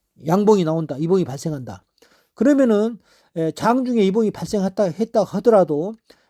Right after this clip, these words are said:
에, 정가 무렵에 다시 이 봉, 이 선 이하로 빠지면은 이 봉은 없어져 버립니다. 그래서 항상, 에, 정가, 정가에, 정가에 결정할 수 있도록 그렇게 하십시오.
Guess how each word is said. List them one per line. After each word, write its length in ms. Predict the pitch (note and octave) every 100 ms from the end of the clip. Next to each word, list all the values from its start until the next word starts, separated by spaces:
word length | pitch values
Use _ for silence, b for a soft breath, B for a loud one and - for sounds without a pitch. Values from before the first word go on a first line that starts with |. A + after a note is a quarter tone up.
| b
에, 320 | D3 C#3+ C#3+ C#3
정가 840 | E3+ G3+ F#3 A#3 A3 G#3+ G#3 G3
무렵에 640 | E3+ F3+ G3 E3 D3 F3+ E3
다시 300 | - E3 F#3
이 260 | F3 G3 F#3
봉, 280 | F#3+ G3+ F#3
이 220 | F#3+ G3
선 260 | - A3 E3
이하로 400 | F#3 G3+ F3+ D3
빠지면은 640 | F#3 G#3 F#3+ D#3 E3+ F#3+ _ _
이 100 | E3+
봉은 240 | F3 G3 E3
없어져 340 | F3 G#3+ F3+
버립니다. 500 | C#3+ A#2+ A2 A2 D#3 _ b b _
그래서 500 | G#3+ F3 F3+ F#3+ G#3+ _ b b b
항상, 680 | A#3 C4 A#3+ G3+ G#3 D#3+ A2+ _ _ _ D3
에, 440 | D3 C#3+ C#3+ C#3 - _ _ -
정가, 520 | F3 F#3+ A#3 D#3+ - _ _ _ _ _ _
정가에, 720 | E3+ F3+ A3+ B3 F3+ E3+ G3
정가에 640 | - E3+ E3+ A3 G#3+ G3 F#3
결정할 400 | E3+ D#3+ F3+ D#3+
수 120 | D3
있도록 360 | - D3+ A2 _ _ _ _ _ F3+
그렇게 160 | -
하십시오. 560 | C#3 - - - B2